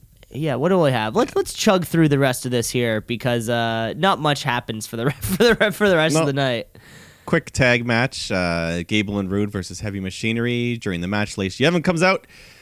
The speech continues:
Speaker 2: So, yes,
Speaker 1: Good for
Speaker 2: uh,
Speaker 1: her.
Speaker 2: after last week. I missed her. After last week, we didn't get her. She had all new graphics for her entrance. Did you notice that?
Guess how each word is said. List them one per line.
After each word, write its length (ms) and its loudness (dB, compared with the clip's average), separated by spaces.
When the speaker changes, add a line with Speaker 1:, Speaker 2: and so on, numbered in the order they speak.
Speaker 2:
So, 200 -8
yes, 580 -2
Speaker 1:
Good 160 0
for 120 0
Speaker 2:
uh, 40 2
Speaker 1:
her. 220 4
Speaker 2:
after 80 2
last 320 0
week. 340 -4
I 120 -2
missed 280 2
her. 260 0
After 240 -6
last 220 -2
week, 100 -6
we 120 -6
didn't 160 -8
get 100 0
her. 220 -2
She 140 -6
had 180 4
all 140 2
new 120 2
graphics 560 -2
for 120 -10
her 100 -6
entrance. 400 -8
Did 120 -8
you 100 -8
notice 260 -8
that? 260 -8